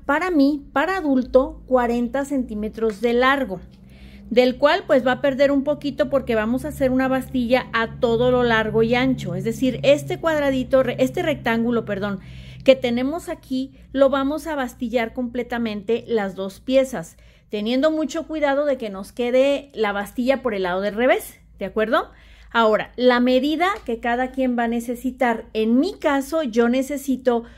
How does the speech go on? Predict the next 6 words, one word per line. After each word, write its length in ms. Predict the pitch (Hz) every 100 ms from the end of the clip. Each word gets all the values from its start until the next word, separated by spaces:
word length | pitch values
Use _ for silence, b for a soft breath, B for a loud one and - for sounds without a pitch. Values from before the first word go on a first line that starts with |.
| B
o 200 | 240 254
quiero 440 | 254 285 262 277 277
cuarenta 720 | 220 202 208 202 233 226 226
centímetros 640 | 214 208 190 190 202 214 214
de 100 | 262
largo, 480 | 240 202 190 339